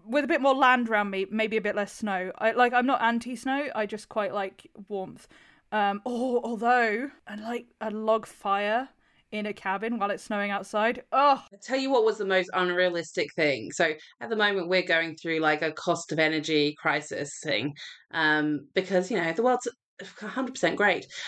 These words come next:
Speaker 2: Um, and <laughs> so this is, like, a, an issue. People are, like, wrapping up warm to stay, uh, warm in these kind of autumnal winter months.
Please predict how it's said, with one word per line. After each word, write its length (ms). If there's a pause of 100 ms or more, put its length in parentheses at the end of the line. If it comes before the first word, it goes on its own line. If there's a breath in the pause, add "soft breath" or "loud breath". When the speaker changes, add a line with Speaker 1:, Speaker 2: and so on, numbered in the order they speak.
(160 loud breath)
Speaker 2:
Um, 400 (140)
and 340
<laughs> 300
so 300
this 100
is, 100
like, 220
a, 220
an 80
issue. 420
People 300
are, 80
like, 220
wrapping 420
up 180 (100)
warm 280
to 140
stay, 460 (380 loud breath)
uh, 180
warm 220
in 120
these 200
kind 220
of 160
autumnal 640
winter 300
months. 360